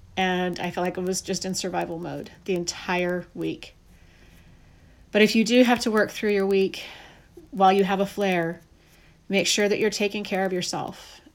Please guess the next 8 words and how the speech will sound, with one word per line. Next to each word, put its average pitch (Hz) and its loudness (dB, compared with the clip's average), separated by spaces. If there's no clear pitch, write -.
as 190 0
best - 0
you 190 -2
are 185 -4
able. 170 -6
Do 202 -6
not 196 0
overexert 180 -2